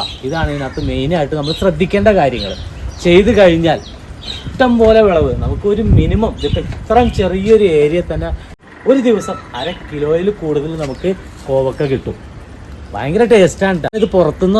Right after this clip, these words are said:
നമ്മൾ വാങ്ങിക്കുന്നതല്ലല്ല, ഇവിടെ ഉണ്ടാവുന്നത് കൊണ്ട് തന്നെ നല്ല ടേസ്റ്റാണ്. ഇനി ഇതൊക്കെ കാണിച്ചു തരാം ട്ടോ. ഏ, എന്താ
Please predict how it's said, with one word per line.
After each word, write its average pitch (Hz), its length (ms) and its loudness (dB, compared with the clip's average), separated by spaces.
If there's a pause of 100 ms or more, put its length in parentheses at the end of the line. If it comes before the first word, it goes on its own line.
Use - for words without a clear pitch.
നമ്മൾ 208 160 2 (120)
വാങ്ങിക്കുന്നതല്ലല്ല, 165 840 2 (280)
ഇവിടെ 120 240 -6
ഉണ്ടാവുന്നത് 131 480 -4
കൊണ്ട് 139 180 -6
തന്നെ 151 240 -6
നല്ല 135 360 -8
ടേസ്റ്റാണ്. 131 520 -6 (840)
ഇനി 190 140 2 (720)
ഇതൊക്കെ 160 280 -4 (1900)
കാണിച്ചു 113 220 -4
തരാം 87 160 -2
ട്ടോ. 101 60 -2 (1900)
ഏ, - 20 2 (480)
എന്താ 123 300 2